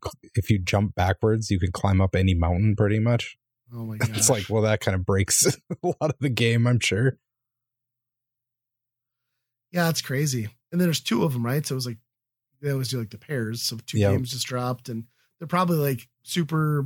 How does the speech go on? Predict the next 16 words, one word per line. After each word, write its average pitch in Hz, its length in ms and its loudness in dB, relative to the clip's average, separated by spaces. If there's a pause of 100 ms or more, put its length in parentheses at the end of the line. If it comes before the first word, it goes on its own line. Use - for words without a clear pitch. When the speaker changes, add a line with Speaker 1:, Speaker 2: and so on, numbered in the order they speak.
(140)
Speaker 2:
high 131 280 0
selling 139 500 0
and 123 140 -4
grossing. 139 640 -2
Speaker 1:
Oh, 98 180 2 (100)
that's, - 380 0 (120)
that's - 240 2
Speaker 2:
And 139 60 0
Speaker 1:
the 143 100 2
Speaker 2:
they're 139 40 2
Speaker 1:
problem. 131 180 4
Speaker 2:
disappointments. 156 680 0 (320)
Speaker 1:
That's 110 220 2
the 117 100 -4
problem. 110 540 0 (120)
They're, 101 220 2